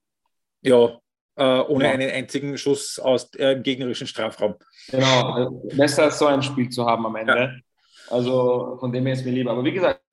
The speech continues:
Speaker 2: ich bin extrem gespannt zu sehen, wie viel Pressing-Fußball kann man in der Nationalmannschaft einbauen. Man muss auch sagen, ganz ehrlich, die Spiele vom Hansi Flick waren auch viele Spiele dabei, wo sie halt wirklich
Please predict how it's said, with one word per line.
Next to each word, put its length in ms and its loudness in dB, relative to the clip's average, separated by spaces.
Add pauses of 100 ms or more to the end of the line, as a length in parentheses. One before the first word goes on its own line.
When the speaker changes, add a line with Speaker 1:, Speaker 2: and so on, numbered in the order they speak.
(160)
Speaker 2:
ich 60 -10
bin 160 -10
extrem 420 -6
gespannt 420 -6
zu 100 -12
sehen, 300 -2 (480)
wie 400 0
viel 580 0 (1400)
Pressing-Fußball 880 0
kann 180 0
man 100 2
in 80 0
der 100 0
Nationalmannschaft 540 -2
einbauen. 540 2 (1300)
Man 80 -2
muss 160 0
auch 80 2
sagen, 320 0
ganz 180 -2
ehrlich, 220 -2
die 100 -8
Spiele 260 -2
vom 160 -8
Hansi 220 -4
Flick 220 -6
waren 120 -4
auch 260 -6
viele 160 -2
Spiele 260 -6
dabei, 240 0
wo 80 0
sie 80 -2
halt 120 -2
wirklich 300 -8